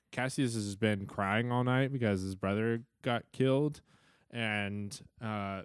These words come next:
this is, like, just one moment of levity. Like, he, like, smiles at Darrow and challenges to a race, and then they take off, and they're, like, laughing and having a great time, and Darrow even says at one moment, like, he can see that Cassius has forgotten that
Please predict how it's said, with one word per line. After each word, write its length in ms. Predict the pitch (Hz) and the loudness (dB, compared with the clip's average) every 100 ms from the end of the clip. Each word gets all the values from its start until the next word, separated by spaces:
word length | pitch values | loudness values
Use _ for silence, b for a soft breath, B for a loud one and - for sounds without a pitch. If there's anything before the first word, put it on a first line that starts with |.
| - | -12
this 180 | 110 104 | -8 -6
is, 100 | 127 | -4
like, 160 | 117 101 | -4 -4
just 180 | - 104 | -8 -8
one 300 | 107 110 107 | -2 -2 0
moment 320 | 110 107 101 | 0 0 -4
of 100 | 92 98 | -6 -2
levity. 420 | 101 101 95 95 | -2 -2 -4 -4
Like, 200 | 92 90 | -4 -6
he, 140 | 107 | -6
like, 200 | 104 95 | -6 -6
smiles 400 | - 110 104 101 | -6 -4 -2 -2
at 120 | 98 - | -6 -4
Darrow 340 | 101 101 104 | 0 2 0
and 160 | 98 92 | -2 -6
challenges 560 | - 107 104 104 101 - | -6 -2 -2 -2 -6 -4
to 120 | 110 | -4
a 80 | 101 | -4
race, 500 | 95 95 101 101 - | -4 -4 -2 -4 -6
and 120 | 98 | -8
then 100 | 95 | -6
they 120 | 95 98 | -6 -8
take 380 | - 120 107 | -6 -6 -4
off, 280 | 104 101 101 - | -4 -4 -6 -12
and 100 | 95 | -10
they're, 120 | 92 | -8
like, 160 | 95 b b b b 120 | -8 b b b b 6
laughing 540 | 117 120 123 131 113 | 8 8 4 0 -4
and 80 | 107 | -4
having 240 | 110 110 | -4 -4
a 80 | 107 | -6
great 260 | 104 107 101 | -4 -6 -4
time, 300 | 107 107 107 | -2 0 0
and 140 | 95 | -2
Darrow 300 | 101 107 104 | 0 2 2
even 220 | 104 101 95 | 2 0 -4
says 300 | 107 101 101 | -2 -2 -2
at 80 | 92 | -6
one 160 | 101 | -8
moment, 340 | 101 101 104 101 | -6 -6 -8 -8
like, 240 | 95 98 _ _ _ | -8 -8 _ _ _
he 120 | 117 | -8
can 140 | 104 95 | -6 -8
see 300 | - 107 98 | -6 -4 -4
that 180 | 95 90 | -6 -8
Cassius 560 | 110 101 95 104 95 | -6 -6 -6 -10 -10
has 140 | 101 - | -10 -10
forgotten 640 | - 98 98 98 90 104 | -6 -2 0 -2 -2 -8
that 260 | 101 98 | -6 -6